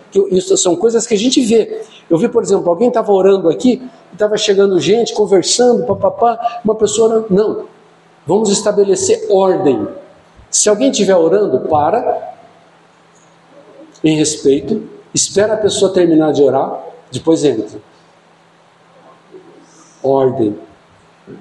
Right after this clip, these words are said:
Esperar a oração terminar e depois se movimentar ao falar.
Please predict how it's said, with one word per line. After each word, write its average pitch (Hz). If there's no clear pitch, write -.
Esperar 214
a 220
oração 196
terminar 175
e 170
depois 185
se 190
movimentar 165
ao 160
falar. 139